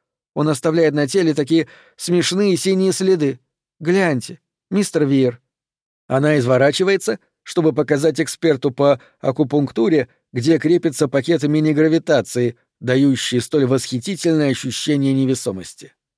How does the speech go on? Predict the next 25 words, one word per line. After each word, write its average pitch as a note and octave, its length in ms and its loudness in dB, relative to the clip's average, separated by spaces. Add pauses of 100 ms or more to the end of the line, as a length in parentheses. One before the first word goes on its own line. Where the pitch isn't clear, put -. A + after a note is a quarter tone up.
(520)
«Так, F#2+ 280 -6
э, G2+ 240 -8
не G#2+ 260 -4
держи G2+ 360 -4
его D3+ 260 2
включенным, A2+ 840 -2
Ди. F2 280 -12 (440)
Э, G2 160 -14
с - 100 -14
твоим A2 400 -2
телом... C3 520 0 (640)
Осторожно, C3+ 760 0 (180)
лента-протяжка. C#3 1000 0 (400)
Начинается C3 840 0
синхронизация». C3+ 1120 -2 (760)
«Но E3+ 140 -2
если D#3 360 2
я D#3+ 120 4
не F3+ 140 2
буду C#3+ 240 0
его B2+ 160 2
носить, B2+ 480 -4 (320)
это B2+ 180 -2
будет C3+ 260 0
нечестно. C#3+ 580 -4